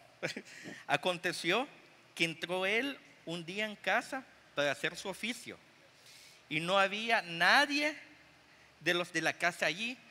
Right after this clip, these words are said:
no había nadie que podía ver a José". Estaba en un lugar donde nadie se iba a dar cuenta. Y ella, la, la esposa de su amo, lo asió por su ropa diciendo,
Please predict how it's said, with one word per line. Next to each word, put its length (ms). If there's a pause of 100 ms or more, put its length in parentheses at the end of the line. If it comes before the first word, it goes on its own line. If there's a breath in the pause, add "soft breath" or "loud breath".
(360 loud breath)
no 120
había 320
nadie 580
que 120
podía 840
ver 440
a 120
José". 380 (640)
Estaba 380
en 60
un 120
lugar 320
donde 240
nadie 240
se 120
iba 80
a 40
dar 140
cuenta. 340 (2000 loud breath)
Y 280
ella, 360 (340)
la, 320
la 140
esposa 340
de 60
su 180
amo, 240 (480 loud breath)
lo 280
asió 360
por 200
su 140
ropa 320
diciendo, 600